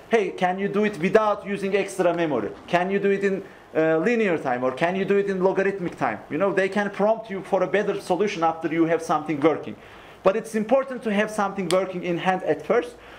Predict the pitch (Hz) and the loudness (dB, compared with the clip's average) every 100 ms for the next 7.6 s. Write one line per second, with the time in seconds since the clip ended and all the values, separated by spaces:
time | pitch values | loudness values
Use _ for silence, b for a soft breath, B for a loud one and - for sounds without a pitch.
0 | B - 180 180 175 170 170 226 240 220 | B 0 0 0 0 0 0 0 -2 -2
1 | 220 214 190 190 - 240 247 247 208 202 | -2 -2 -2 -2 0 0 2 0 2 0
2 | 208 220 240 220 185 185 196 185 185 240 | 2 -2 -2 -4 -4 2 0 2 0 0
3 | 233 226 185 185 185 185 175 170 175 208 | -2 -6 -2 0 0 2 0 2 0 0
4 | 202 190 165 185 175 180 - B B B | -2 -4 -2 0 2 0 -2 B B B
5 | - 156 156 - 240 240 190 165 - B | -2 -2 0 2 2 2 -6 -6 -8 B
6 | B 151 147 151 151 180 226 202 151 175 | B 0 2 2 2 0 0 0 0 0
7 | 220 185 247 190 190 180 | -2 -4 -6 0 2 0